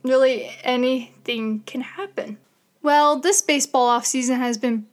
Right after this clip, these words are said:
pretty boring. Other than the San Diego Padres absolutely doing work,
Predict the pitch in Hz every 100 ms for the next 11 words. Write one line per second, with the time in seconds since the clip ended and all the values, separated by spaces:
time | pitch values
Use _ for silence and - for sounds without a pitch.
0 | - - 349 370 359 349 311 - _ _
1 | _ _ 262 240 214 - - _ - _
2 | _ _ 277 302 381 370 381 349 - 294
3 | 320 285 262 269 269 302 240 233 240 240
4 | 240 247 262 - 269 247 240 226 247 214
5 | 240 226 220 208 202 202 226 320 - -
6 | -